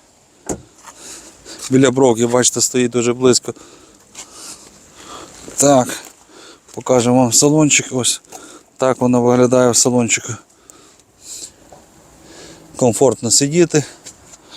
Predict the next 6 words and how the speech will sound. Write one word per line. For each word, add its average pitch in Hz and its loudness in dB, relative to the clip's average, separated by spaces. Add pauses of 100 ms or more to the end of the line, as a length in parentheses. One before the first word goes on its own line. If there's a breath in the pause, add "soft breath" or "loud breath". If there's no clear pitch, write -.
(720 loud breath)
Це - 2
у 139 4
нас 135 4
Шкода 143 2
Супер 123 2
Б. 117 2